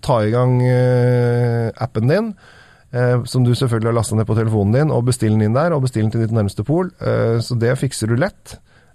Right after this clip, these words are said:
Eh, så kan du få den ultimate burgervin. Og da mener jeg den ultimate burgervin. Jeg tror du kommer til å bli kjempeoverraska når du åpner denne her.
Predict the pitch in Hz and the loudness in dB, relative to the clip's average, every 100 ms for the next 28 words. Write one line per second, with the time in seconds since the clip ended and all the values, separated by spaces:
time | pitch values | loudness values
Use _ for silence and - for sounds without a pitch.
0 | - 123 123 123 120 120 127 - 98 110 | -4 0 2 2 0 -2 -4 -2 -2 -2
1 | - 82 92 98 _ - 101 - - 117 | 0 0 -2 -4 _ -6 -6 -4 -2 2
2 | 110 90 69 - - _ - 107 - _ | 2 0 -2 -10 -16 _ -12 -12 -14 _
3 | _ _ _ _ _ 90 78 67 80 71 | _ _ _ _ _ -8 -8 -8 -10 -12
4 | - _ _ _ _ _ _ _ - 107 | -18 _ _ _ _ _ _ _ -4 2
5 | 123 95 90 98 107 92 104 90 78 92 | 2 4 0 -2 -4 -4 -2 -2 -4 -8
6 | 82 69 76 - 117 131 131 131 151 110 | -8 -8 -12 -8 -6 -2 0 2 0 -2
7 | 92 135 113 104 113 131 _ _ _ _ | -2 -2 0 0 -2 -4 _ _ _ _
8 | _ _ - - - 131 76 - _ - | _ _ -16 -8 -4 -2 -4 -10 _ -10
9 | - 87 90 98 - 160 - - - 104 | -6 -2 0 -2 -2 -2 -4 -6 -6 0
10 | 107 110 110 90 90 95 165 | 2 0 0 0 2 2 0